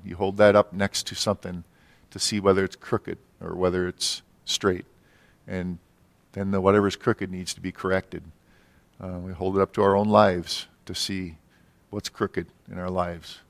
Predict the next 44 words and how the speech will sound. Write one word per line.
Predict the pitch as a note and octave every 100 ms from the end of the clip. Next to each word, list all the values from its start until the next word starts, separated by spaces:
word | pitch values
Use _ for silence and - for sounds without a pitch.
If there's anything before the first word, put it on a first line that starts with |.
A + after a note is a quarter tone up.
| _ _ _
And | - E2+
by | F2+
the | F2+
Word | F#2+ F#2+
of |
God, | D#2+ G2 F2+
we | F2
hold | F2+ F2+
it | F2+
up | F#2+
to | - F#2
it, | E2 -
and | F2+ F2+
we | F2 -
correct | - F#2 F2 -
what | D#2+
needs | F2+ -
to |
be | F2+
corrected. | - F#2 F#2+ - E2+ - _ _ _ _ _
And | G2
we | G2
hold | A#2+ B2
it | B2
up | C3+
to | -
teaching | B2+ D#3+ D#3 G#2 F2+ _ _ _ _ _ _ _ _
and | G#2 G2
see | - G#2
if | G2 -
that | G2 F2+ -
teaching | A#2 A2 G2 F2 E2+
is | F2 F#2 - -
scriptural. | - - G2+ - F2 D#2+ - _ _ _ _ _ -
And | -
if | G#2+
it's | G#2
crooked, | - A2 - - _ _ _ _ _ _ _ -
then | E2+ F2 E2+ -
it |
needs | F2 F#2 -
to |
be | F2
corrected. | F2+ F#2+ G2 - C3